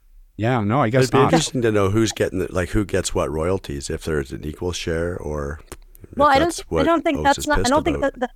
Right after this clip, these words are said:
Speaker 3: the, the fight isn't over who has what shares. It's whether or not Ho-, um, Oates can sell his shares to
Speaker 1: Right.
Speaker 3: someone else and just
Speaker 1: That's
Speaker 3: walk
Speaker 1: right.
Speaker 3: away with that check.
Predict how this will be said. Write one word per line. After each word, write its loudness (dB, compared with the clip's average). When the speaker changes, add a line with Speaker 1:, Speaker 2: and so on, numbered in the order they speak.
Speaker 3:
the, -4
the -8
fight 2
isn't -2
over 0
who 2
has 0
what 0
shares. 0
It's -6
whether 2
or 0
not 0
Ho-, -4
um, 0
Oates 0
can 0
sell 0
his 2
shares 0
to -2
Speaker 1:
Right. 2
Speaker 3:
someone 2
else -14
and -2
just -4
Speaker 1:
That's 2
Speaker 3:
walk 4
Speaker 1:
right. -2
Speaker 3:
away -10
with -6
that -2
check. -2